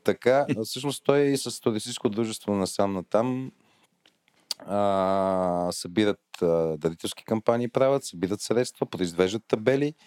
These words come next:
и оттабеляват Балкана, прочистват пътеки,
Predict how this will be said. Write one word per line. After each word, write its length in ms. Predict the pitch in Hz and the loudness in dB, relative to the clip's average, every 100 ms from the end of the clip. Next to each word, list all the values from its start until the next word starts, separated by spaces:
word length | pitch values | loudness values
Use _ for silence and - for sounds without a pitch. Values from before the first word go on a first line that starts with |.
| - _ _ 151 | -20 _ _ 0
и 120 | 170 | 2
оттабеляват 840 | 127 - - 107 107 110 131 165 170 - - - _ - | 0 2 0 2 2 4 2 0 -4 -12 -18 -18 _ -4
Балкана, 640 | 98 90 - 101 131 170 185 _ _ _ - | 0 2 2 0 2 0 -4 _ _ _ -4
прочистват 540 | 110 - 135 - - | -2 -2 -2 -2 0
пътеки, 640 | - 98 107 117 - 170 | -2 0 0 0 0 -2